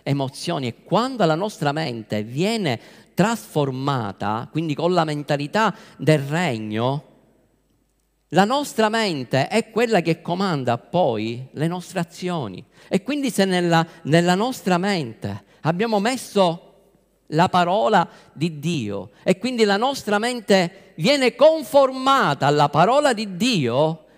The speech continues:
è di là che partono gli input per le nostre azioni, e le nostre azioni saranno azioni di fede. Amen. Guardate Gesù, quello che faceva. Lui spostava questo sguardo.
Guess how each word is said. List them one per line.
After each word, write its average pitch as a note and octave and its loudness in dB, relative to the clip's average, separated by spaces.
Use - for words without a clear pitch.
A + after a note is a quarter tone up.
è C#4 2
di C#4 -2
là D4 4
che A#3 4
partono G#3 0
gli F#3+ -8
input G3 -4
per F3+ 0
le F#3 2
nostre E3+ -2
azioni, G#2+ -2
e G3 6
le B3+ 4
nostre C#4+ 0
azioni B3+ 0
saranno A#3 0
azioni E3 0
di D3 -4
fede. G#2 -2
Amen. D3+ -2
Guardate A#3 0
Gesù, G3+ 0
quello F#3 2
che E3+ 0
faceva. C3 -2
Lui D4+ -6
spostava B3 -4
questo F#3 -6
sguardo. A#2+ -14